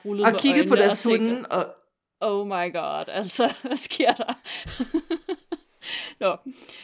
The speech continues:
Speaker 1: Men altså, nu er vi så snakker om det her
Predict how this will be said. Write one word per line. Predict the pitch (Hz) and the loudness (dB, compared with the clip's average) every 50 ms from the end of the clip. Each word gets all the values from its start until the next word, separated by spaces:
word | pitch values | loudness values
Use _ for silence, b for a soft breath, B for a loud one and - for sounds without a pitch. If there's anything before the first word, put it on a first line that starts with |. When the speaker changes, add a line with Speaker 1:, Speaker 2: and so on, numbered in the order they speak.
| B B B B B | B B B B B
Speaker 1:
Men | 240 247 240 226 - - | 4 4 4 4 2 -2
altså, | 220 233 - 254 240 - - _ _ - - 196 170 _ _ - | -2 0 0 0 0 -2 -4 _ _ -20 -18 -18 -18 _ _ -2
nu | 254 277 294 277 | 0 2 2 2
er | |
vi | 262 294 285 | 2 2 2
så | 285 - 262 | 2 2 -2
snakker | 247 - 233 214 190 196 - 226 | -2 0 0 0 0 2 0 0
om | 214 202 | -2 0
det | - 208 214 | -2 -4 -2
her | 196 185 165 | 0 -2 -2